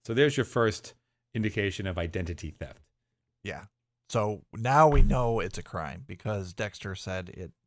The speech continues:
Speaker 2: was not him. But again, we're bouncing around <laughs> chronologically. This is, they know this a couple of years later now. So we're now still back in two thousand eleven.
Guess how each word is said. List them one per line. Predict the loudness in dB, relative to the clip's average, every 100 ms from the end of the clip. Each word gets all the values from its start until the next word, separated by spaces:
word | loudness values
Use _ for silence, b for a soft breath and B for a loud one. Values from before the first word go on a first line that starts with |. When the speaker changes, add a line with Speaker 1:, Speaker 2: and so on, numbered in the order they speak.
| _ _ _ -14
Speaker 2:
was | -10
not | -8 -10 -10
him. | -14 -16 _ _ _ _ _ _ _ _ -2 2
But | 2 0 _
again, | -2 2 2 2 -6 _ _ _ _ _ -4
we're | 2
bouncing | 2 2 -4
around | -4 -4
<laughs> |
chronologically. | -4 4 6 6 2 -4
This | 0 2
is, | 2 -2 -2
they | 2
know | 4 4
this | 4 2
a | -2
couple | -2 -2
of | -2
years | 0 -2 -2 -6
later | -8 -10 -16 -20
now. | -20 _ _ _ _ _ _ _ _ -20 b b b b b b _
So | 2 8 10 8
we're | 6 4
now | 4 2
still | 2 0 2
back | 2 0 -2
in |
two | -4
thousand | 0 0 0 0
eleven. | 0 2 0